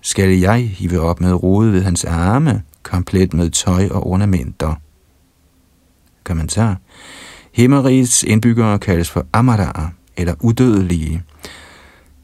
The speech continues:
fordi de nyder en lang levetid, der er meget længere end menneskenes. For mennesket, der kun lever i højst hundrede år, er en levetid, der strækker sig over i hundredvis af millioner af år, så sandelig at betragte som udødelighed. For eksempel lærer vi i Bhagavad Gita,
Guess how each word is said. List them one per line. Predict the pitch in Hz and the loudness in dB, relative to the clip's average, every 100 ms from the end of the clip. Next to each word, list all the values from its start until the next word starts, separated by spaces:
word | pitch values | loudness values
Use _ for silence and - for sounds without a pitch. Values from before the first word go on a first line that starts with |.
| _ | _
fordi | - 139 156 | -2 2 4
de | 135 | 4
nyder | 151 123 135 | 4 4 4
en | 127 | 4
lang | 135 123 | 2 2
levetid, | 110 113 123 - 110 | 2 2 0 -2 -4
der | - | -2
er | 95 101 98 | 0 0 0
meget | 95 92 101 104 | 0 0 0 2
længere | 90 95 101 | 2 2 0
end | 95 | 0
menneskenes. | 82 78 - 95 - - - - - - _ _ _ - - - | 0 -4 -4 -4 -4 -12 -16 -18 -20 -20 _ _ _ -20 -20 -8
For | - | 0
mennesket, | 101 98 107 - 127 | 4 4 2 2 0
der | 95 | 0
kun | 104 104 | 2 2
lever | 95 101 | 2 2
i | 95 | 2
højst | 92 85 - 95 | 2 0 -2 -2
hundrede | 98 101 92 | 2 2 2
år, | 101 101 107 - _ 87 | 0 -2 -4 -8 _ -4
er | |
en | 87 | 0
levetid, | 90 98 107 - 92 | 2 2 0 -2 -2
der | 98 | -2
strækker | 92 - 92 98 | -2 -2 0 0
sig | 101 87 | 0 -2
over | 62 92 | 0 2
i | 92 | 2
hundredvis | 101 113 104 80 - | 2 2 2 -2 -2
af | 90 | 0
millioner | 92 95 98 117 110 101 | 2 4 4 2 0 -4
af | - | -4
år, | 90 85 85 | -4 -2 -4
så | - 131 | -6 -6
sandelig | - 90 80 98 | -4 -4 -4 -2
at | 95 | -4
betragte | - - 80 85 - | -4 -4 -4 -4 -4
som | 92 92 - | -2 -2 -2
udødelighed. | 95 95 - 87 90 - _ _ _ - - _ _ _ _ | -2 0 -2 -4 -6 -10 _ _ _ -20 -20 _ _ _ _
For | - | -2
eksempel | 98 110 117 117 | 0 2 2 4
lærer | 104 98 | 4 4
vi | 104 110 | 4 2
i | |
Bhagavad | 90 95 87 | 2 0 0
Gita, | 80 85 80 104 | -2 -6 -2 -2